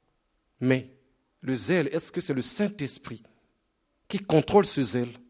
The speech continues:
Est-ce que ce qui se passe dans nos cœurs, notre manière d'être avec Dieu, vient de, de Dieu, de lui-même, du ciel, ou parfois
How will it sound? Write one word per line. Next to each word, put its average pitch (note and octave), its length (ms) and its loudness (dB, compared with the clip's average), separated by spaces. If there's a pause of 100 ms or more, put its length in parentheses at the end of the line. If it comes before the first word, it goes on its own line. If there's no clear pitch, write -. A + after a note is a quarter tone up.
(480)
Est-ce E3+ 160 0
que G3+ 160 2
ce - 240 2
qui G3 120 0
se F#3+ 120 4
passe G3 360 0
dans E3+ 140 6
nos F3+ 100 8
cœurs, F#3 280 -2 (180)
notre E3+ 240 2
manière F3+ 380 8
d'être F#3+ 400 4
avec F#3+ 340 4
Dieu, C3 260 -6 (1080)
vient D3+ 400 4
de, D#3 160 2
de B2 440 -6
Dieu, D3 280 -2
de C#3+ 100 0
lui-même, G#3+ 360 6
du C#3 100 -2
ciel, G#3+ 480 4 (1200)
ou G#3+ 100 -4
parfois C3 680 -2